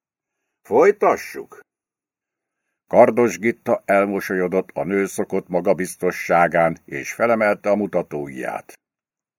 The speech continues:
"Egy pillanat! Hoztam neked valamit." "Mit?"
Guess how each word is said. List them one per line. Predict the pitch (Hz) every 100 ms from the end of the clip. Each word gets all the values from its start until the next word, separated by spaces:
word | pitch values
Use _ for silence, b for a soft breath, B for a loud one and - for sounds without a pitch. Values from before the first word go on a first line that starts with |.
| _ _ _ _ -
"Egy | 131 170 -
pillanat! | 190 247 233 165 92 - _ _ _
Hoztam | - - - 113 120
neked | 143 160 180
valamit." | 196 175 87 57 _ - _ _ _ _ _ _ _ _ _ _ _ -
"Mit?" | 240 110 - -